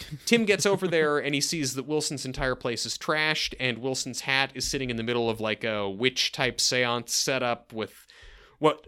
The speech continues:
Speaker 2: I think would be a pentagram ordinarily, but instead they have a graphic
Speaker 1: Yeah.
Speaker 2: of the Illuminati symbol because I guess Disney wouldn't let a pentagram on T V.
Speaker 1: <laughs>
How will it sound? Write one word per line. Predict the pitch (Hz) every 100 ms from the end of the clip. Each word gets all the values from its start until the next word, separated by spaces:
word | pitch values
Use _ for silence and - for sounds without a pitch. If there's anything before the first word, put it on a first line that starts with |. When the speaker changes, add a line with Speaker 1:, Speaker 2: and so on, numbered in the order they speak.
| -
Speaker 2:
I | 156
think | 202 165
would | 185
be | 165
a | 139
pentagram | - 151 143 123 123 117
ordinarily, | 113 113 117 117 110 107
but | 110
instead | 110 - 127
they | 117
have | 120 117
a |
graphic | 110 110 104 107
Speaker 1:
Yeah. | 113
Speaker 2:
of |
the | 107
Illuminati | 104 110 101 104 107 110
symbol | - 110 95
because | 92 - 110
I | 107
guess | 113 110
Disney | - 113 110
wouldn't | 104 107 110
let | 110
a |
pentagram | - 131 - 107 101 101
on | 104 104
T | - 104
V. | 107 95 113
Speaker 1:
<laughs> | -